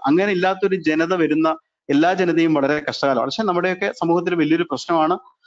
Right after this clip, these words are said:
നമ്മൾ ഇത്രയധികം highly educated ആയിട്ട് പോലും പലപ്പോഴും നമ്മൾ ഇങ്ങനെയുള്ള നിയമങ്ങളൊക്കെ ലംഘിക്കാറുണ്ട്.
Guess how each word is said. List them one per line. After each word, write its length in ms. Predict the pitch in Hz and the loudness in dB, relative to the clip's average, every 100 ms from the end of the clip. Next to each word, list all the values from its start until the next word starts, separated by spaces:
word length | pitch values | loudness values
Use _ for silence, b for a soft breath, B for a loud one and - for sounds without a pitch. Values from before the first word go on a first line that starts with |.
| b - | b 0
നമ്മൾ 180 | 143 | 0
ഇത്രയധികം 480 | 156 160 190 190 202 | 0 0 -2 0 0
highly 540 | 190 170 160 180 196 170 | 0 2 2 2 2 0
educated 480 | 185 208 214 208 | -2 -2 -2 0
ആയിട്ട് 220 | 190 175 - | -2 -2 -2
പോലും 360 | - 139 160 | 0 0 0
പലപ്പോഴും 460 | 147 131 - 147 156 | -2 -4 -2 0 0
നമ്മൾ 340 | 127 131 139 139 | 0 0 -2 0
ഇങ്ങനെയുള്ള 340 | 135 139 135 | 0 2 2
നിയമങ്ങളൊക്കെ 580 | 131 123 131 143 139 135 | 0 2 2 2 0 -2
ലംഘിക്കാറുണ്ട്. 680 | 113 113 139 156 147 110 | -2 -2 -2 0 0 0